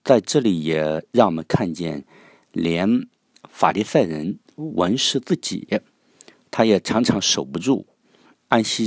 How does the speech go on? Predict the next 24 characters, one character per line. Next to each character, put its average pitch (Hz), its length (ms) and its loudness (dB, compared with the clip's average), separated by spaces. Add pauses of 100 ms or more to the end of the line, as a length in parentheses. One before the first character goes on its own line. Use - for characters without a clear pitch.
日 92 220 0 (520)
应 117 200 6
该 117 260 -2 (160)
走 80 300 0 (420)
多 90 380 2
长 76 260 -4
的 90 100 -4
路， 104 240 0 (520)
这 - 140 0
样 82 160 -2
的 71 80 -8
一 73 80 -8
个 80 340 -2 (440)
他 - 140 -2
们 98 120 2
自 123 80 -2
己 90 160 -4
口 71 400 -4
传 82 480 -6 (460)
律 147 180 6
法 82 220 -4
的 73 120 -8
规 80 200 -2
定。 87 160 -4